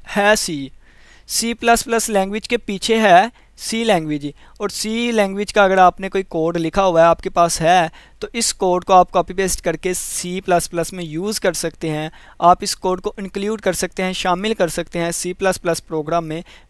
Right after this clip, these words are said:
बिना कोई ज़्यादा चेंज किए, ठीक है ना। चीज़ें सेम या थोड़ा सा ही फ़र्क है। अ, ये स-, अ, इस वजह से सी प्लस प्लस जो लैंग्वेज है, ये सी कंपैटिबिलिटी भी है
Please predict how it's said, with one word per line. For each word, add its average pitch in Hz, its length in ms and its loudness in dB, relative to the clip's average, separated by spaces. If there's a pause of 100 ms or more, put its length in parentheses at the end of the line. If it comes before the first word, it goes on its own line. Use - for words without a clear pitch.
बिना 208 480 0
कोई 175 540 -2 (240)
ज़्यादा 151 420 0
चेंज 139 360 -12
किए, 139 260 -14
ठीक 254 180 -10
है 294 60 -8
ना। 254 120 -6 (720)
चीज़ें 226 280 -2
सेम 196 320 -4
या 202 80 -4
थोड़ा 226 420 2
सा 196 120 0
ही 175 60 0
फ़र्क 147 300 -4
है। 160 120 -4 (320)
अ, 160 80 2
ये 170 260 2
स-, - 180 -6
अ, - 100 -14
इस 175 400 -2
वजह 175 220 -2
से 190 160 -4
सी 175 200 -6
प्लस 170 260 -6
प्लस 170 220 -6
जो 160 120 -10
लैंग्वेज 156 420 -6
है, 151 160 -4 (280)
ये 170 160 -2
सी 151 400 -4
कंपैटिबिलिटी 143 760 -10
भी 131 120 -12
है 135 180 -16